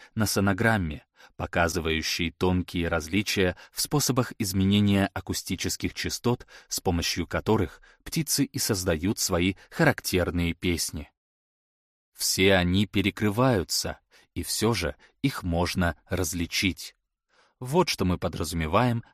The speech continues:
под шириной полосы звукового канала. Поэтому на Земле звук представляется отличным способом быстро передавать большие объемы информации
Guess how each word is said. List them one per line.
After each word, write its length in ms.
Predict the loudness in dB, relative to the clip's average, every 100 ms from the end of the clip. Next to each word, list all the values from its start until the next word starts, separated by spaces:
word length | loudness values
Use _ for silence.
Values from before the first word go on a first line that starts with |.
| -2
под 160 | -2
шириной 520 | 2 2 4 4 4 2
полосы 580 | 0 -2 -2 0 -2 -4 _
звукового 720 | -6 -4 0 0 0 0 0
канала. 580 | 2 0 0 0 -2 -8 _ _ _ _ _ _ _ _ -4
Поэтому 460 | 0 2 0 -2
на 120 | -2
Земле 400 | -2 -4 -2 -2 -2 _ -10
звук 320 | -4 -2 -2
представляется 880 | -4 -4 -2 0 2 2 2 0 -2
отличным 680 | -2 -8 -2 -2 -2 -4 -4
способом 640 | -4 -2 -2 0 0 0 -6 -8
быстро 440 | 0 0 0 -2
передавать 540 | 0 0 2 4 2 2
большие 580 | 0 0 0 2 2 2
объемы 540 | -2 -2 0 2 0
информации 840 | -4 -6 -4 0 0 0 0 0